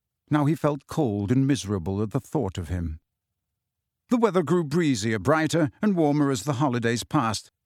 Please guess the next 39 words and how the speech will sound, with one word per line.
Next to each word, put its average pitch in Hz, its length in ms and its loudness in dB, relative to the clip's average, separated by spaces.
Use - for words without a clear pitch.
but 202 140 0
Harry 160 280 4
was 147 160 0
stuck - 380 0
with 143 140 0
the 170 80 0
rest 156 280 0
of 143 120 -2
the 156 60 0
fifth - 320 -2
and 131 120 2
seventh 127 420 -2
years, 110 380 -2
who 214 80 0
were 240 180 0
all 147 160 0
trapped - 360 -6
inside, 117 640 0
traipsing 156 600 -2
back 131 240 -2
and 139 120 2
forth 120 380 -4
to 147 100 0
the 139 120 -2
library. 110 600 -2
Harry 160 240 2
pretended 165 520 2
that 113 140 0
his 135 180 0
bad 143 300 -2
mood 127 260 2
had 117 220 -2
no 147 180 0
other 160 160 -4
cause 117 420 -2
but - 140 -8
the 131 120 0
approaching 110 520 -2
exams, 101 640 -4